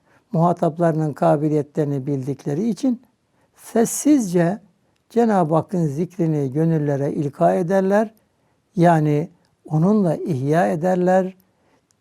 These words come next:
diriltirler. Bu sayede salik,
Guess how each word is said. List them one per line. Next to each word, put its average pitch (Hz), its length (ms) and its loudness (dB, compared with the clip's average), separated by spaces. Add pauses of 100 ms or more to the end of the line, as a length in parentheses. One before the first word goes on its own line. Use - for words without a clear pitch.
diriltirler. 220 760 2 (520)
Bu 233 80 0
sayede 170 760 0 (600)
salik, 180 760 0